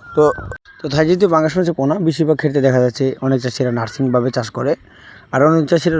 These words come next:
রয়েছে যারা কালচার করে। তো যারা নার্সিং করে তারা প্রতি সদস্য দেখা যাচ্ছে এক হাজার, দুই হাজার, তিন হাজার, পাঁচ হাজার করে নার্সিং করে, হ্যাঁ, বা তার থেকে বেশি করে। আর দেখা যাচ্ছে কিনো চাষি রয়েছে যারা কালচার করে, যে সকল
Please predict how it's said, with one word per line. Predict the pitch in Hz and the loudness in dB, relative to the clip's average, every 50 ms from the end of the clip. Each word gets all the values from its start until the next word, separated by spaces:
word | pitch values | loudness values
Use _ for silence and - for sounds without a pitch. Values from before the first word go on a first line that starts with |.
| 151 | 4
রয়েছে | 151 147 151 143 - 214 190 147 | 4 4 4 2 -2 -6 -2 0
যারা | 147 135 131 127 - | 2 2 2 2 2
কালচার | 127 123 120 - 131 117 107 - | 0 -2 -2 -2 -4 -4 -4 -6
করে। | 110 98 - - - - - - _ - - _ _ _ _ - - - - - | -10 -10 -10 -14 -18 -20 -20 -20 _ -20 -20 _ _ _ _ -20 -20 -16 -4 0
তো | - 143 | 2 4
যারা | 156 165 180 170 160 | 4 4 4 4 4
নার্সিং | 160 147 - 208 196 175 - | 2 0 0 -2 0 2 2
করে | 151 151 151 | 2 4 4
তারা | 165 151 143 | 2 2 2
প্রতি | 156 165 147 156 123 143 | 2 0 0 0 -2 -2
সদস্য | 139 127 117 135 139 127 | -2 -2 -2 -2 0 0
দেখা | 131 120 123 120 | 0 0 0 -2
যাচ্ছে | 131 127 - - 131 127 | -2 -2 -2 -2 -4 -4
এক | 120 131 | -2 -4
হাজার, | 127 117 127 117 117 | -2 -2 -2 -4 -2
দুই | 131 123 127 | -2 -2 -2
হাজার, | 117 120 123 117 | 0 -2 -2 -2
তিন | - 131 127 127 | -2 -2 -2 -2
হাজার, | 113 127 120 117 | -2 -4 -4 -4
পাঁচ | 135 123 117 120 | -4 -4 -4 -4
হাজার | 117 127 120 110 - | -6 -6 -6 -4 -4
করে | 127 147 185 165 | -2 -2 0 0
নার্সিং | 135 113 - - 120 104 117 | -2 -2 -2 -6 -6 -6 -2
করে, | 131 185 254 _ - - - - - - - - - - - - - | -2 -2 -2 _ -8 -20 -20 -20 -20 -20 -20 -20 -20 -20 -20 -12 -4
হ্যাঁ, | - 214 202 156 135 | 0 2 2 2 2
বা | 135 131 - | 0 0 0
তার | 131 131 113 | 0 0 0
থেকে | 139 127 135 131 | 0 -2 0 0
বেশি | 131 - - 117 127 | -2 -2 -4 -2 0
করে। | 131 151 202 285 _ - _ _ - - - - - _ - | 0 0 0 -2 _ -18 _ _ -20 -20 -20 -20 -20 _ -2
আর | 135 139 143 | 0 2 2
দেখা | 151 131 143 | 2 2 2
যাচ্ছে | 143 160 143 | 0 -2 0
কিনো | - 156 151 139 | 2 2 0 2
চাষি | 147 143 135 165 139 | 0 0 0 0 2
রয়েছে | 135 131 127 - 202 - - 165 | 2 2 2 0 -2 -2 0 2
যারা | 143 131 131 131 123 120 | 2 4 4 4 2 2
কালচার | 120 127 131 - 139 123 - 127 | 0 0 2 0 -2 -2 -2 -2
করে, | 123 151 220 - - - | -2 -2 -4 -4 -4 -6
যে | 143 - | -4 -4
সকল | 139 113 135 | -2 -4 -6